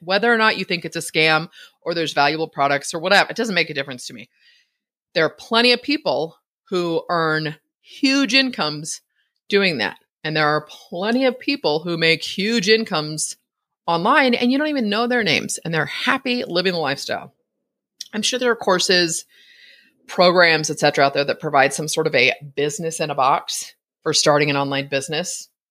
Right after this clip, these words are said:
But I'm gonna go out on a limb and say they're probably crap, you know? So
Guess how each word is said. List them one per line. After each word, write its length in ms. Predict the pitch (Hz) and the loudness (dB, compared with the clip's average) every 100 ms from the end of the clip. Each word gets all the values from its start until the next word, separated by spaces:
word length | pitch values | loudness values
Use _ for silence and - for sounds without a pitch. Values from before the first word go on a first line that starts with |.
| _ _ _ _ _ _ _ - | _ _ _ _ _ _ _ -10
But 100 | 466 | -6
I'm 60 | 571 | -2
gonna 160 | 494 | 2
go 40 | 240 | 4
out 140 | 233 | 6
on 80 | 214 | 6
a 100 | 185 | 4
limb 240 | 160 160 | 4 2
and 120 | 180 | 0
say 100 | 190 | -4
they're 140 | 208 220 | -2 -2
probably 480 | - 294 269 277 277 | -2 -10 -8 -10 -10
crap, 460 | - 294 - - _ _ - | -12 -14 -14 -18 _ _ -2
you 120 | 208 | 0
know? 140 | 190 | 0
So 240 | 196 175 | 2 2